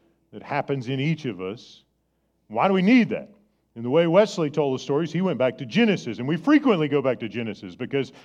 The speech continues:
if you want to understand the story, you need to start at the beginning, right?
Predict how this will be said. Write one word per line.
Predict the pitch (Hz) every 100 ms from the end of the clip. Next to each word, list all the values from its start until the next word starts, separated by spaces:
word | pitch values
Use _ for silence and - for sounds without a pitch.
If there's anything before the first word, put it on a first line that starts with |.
| _
if | 147 156
you |
want | 180 214
to | 208
understand | 190 180 202 190 175 - -
the | 165
story, | 156 - 262 240 180
you | 214 196
need | 196
to | 196
start | - 196 196
at |
the | 196
beginning, | 190 202 277 180 92 67 -
right? | 107 165 254 -